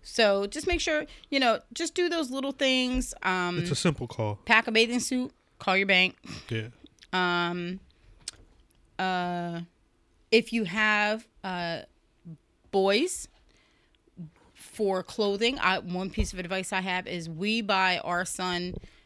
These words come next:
Speaker 1: uh, swim trunks with matching shirts.
Speaker 2: The tops, yeah.
Speaker 1: And that is his clothing for the entire <laughs>
Speaker 2: Da-, yeah, it'll be, it'll be a day or d-
Speaker 1: Yeah.
Speaker 2: days where those things will just be on. It's, it just makes things a lot easier, especially
Speaker 1: Yep.
Speaker 2: if you're walking around the ship
Speaker 1: You know,
Speaker 2: and
Speaker 1: 'cause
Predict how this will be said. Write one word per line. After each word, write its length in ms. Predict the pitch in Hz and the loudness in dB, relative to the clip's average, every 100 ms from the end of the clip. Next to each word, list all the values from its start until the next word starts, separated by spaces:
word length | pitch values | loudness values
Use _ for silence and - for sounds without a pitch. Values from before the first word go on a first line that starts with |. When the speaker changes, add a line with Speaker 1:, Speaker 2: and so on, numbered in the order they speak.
| _ | _
Speaker 1:
uh, 140 | 156 156 | -10 -8
swim 280 | - 220 226 | -4 -2 -2
trunks 420 | - 220 214 - | 0 -2 -2 -4
with 240 | 165 165 | -4 -4
matching 840 | 185 185 185 - 190 180 175 170 170 | -2 0 0 0 -4 -4 -4 -8 -10
shirts. 500 | - 220 330 - - | -4 -2 -2 -6 -6
Speaker 2:
The 100 | 127 | -6
tops, 500 | - 113 107 - - | -6 -4 -4 -4 -6
yeah. 200 | 113 113 | -4 -2
Speaker 1:
And 500 | 180 180 180 175 170 | 0 2 2 0 -4
that 280 | 160 190 175 208 | 2 4 4 2
is 220 | 214 - | 0 2
his 200 | 247 226 | 0 0
clothing 480 | - 247 240 170 165 | 0 0 0 -2 -4
for 180 | - 180 | -4 -6
the 180 | 170 170 | -4 -4
entire 640 | 160 202 185 185 180 180 | -4 0 2 2 0 -2
<laughs> 500 | 330 - - - - | -8 -10 -10 -12 -8
Speaker 2:
Da-, 200 | 139 127 120 | 2 4 4
yeah, 200 | 127 170 | 6 8
it'll 120 | 143 | 8
be, 240 | 123 127 | 6 4
it'll 140 | 127 127 | 4 4
be 140 | 127 | 4
a 40 | 123 | 4
day 240 | 127 139 | 4 4
or 260 | 151 120 120 | 4 4 2
d- 80 | 151 | 2
Speaker 1:
Yeah. 140 | - | 0
Speaker 2:
days 400 | - 123 156 156 | 2 4 6 6
where 100 | 120 113 | 4 6
those 200 | 120 - | 6 6
things 200 | 120 110 | 2 2
will 60 | |
just 200 | 107 110 - | -2 -4 -2
be 140 | 110 | 0
on. 260 | 113 135 107 | 2 0 -2
It's, 200 | - - | -4 -4
it 180 | 120 | -6
just 320 | - - 127 135 | -6 -4 -4 -2
makes 200 | 123 - | -4 -2
things 180 | 120 | -6
a 40 | 110 | -2
lot 180 | 110 107 | -4 -2
easier, 380 | 117 117 107 104 | -4 -2 -2 -4
especially 200 | - 123 | -2 -2
Speaker 1:
Yep. 100 | 147 | -2
Speaker 2:
if 80 | 113 | -4
you're 100 | 107 | -2
walking 300 | 110 104 113 | -2 -2 -2
around 180 | 110 | -4
the 60 | 104 | -4
ship 240 | - - | -4 -4
Speaker 1:
You 60 | - | -2
know, 20 | |
Speaker 2:
and 60 | |
Speaker 1:
'cause 40 | 110 | -2